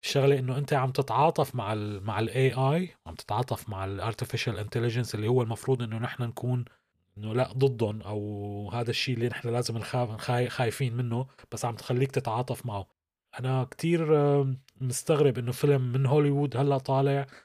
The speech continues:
عم يخلينا نتعاطف مع، مع هيك أفكار، أفكار المقاومة، الثورة، ال، ال Artificial Intelligence. فأنا حسيته كتير منيح،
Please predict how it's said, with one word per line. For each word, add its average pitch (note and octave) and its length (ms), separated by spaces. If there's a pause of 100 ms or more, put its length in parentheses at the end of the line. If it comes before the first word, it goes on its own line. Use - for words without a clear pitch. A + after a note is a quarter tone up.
(260)
عم G#2 80
يخلينا B2+ 480
نتعاطف A#2 680
مع، G#2 240
مع G2 160
هيك C3 240
أفكار، A#2 440 (480)
أفكار A#2+ 400
المقاومة، A2+ 760
الثورة، G#2+ 880
ال، G2 260 (500)
ال G2 100
Artificial B2+ 580
Intelligence. G#2+ 600
فأنا G#2+ 1000
حسيته - 440
كتير B2 320
منيح، G#2 460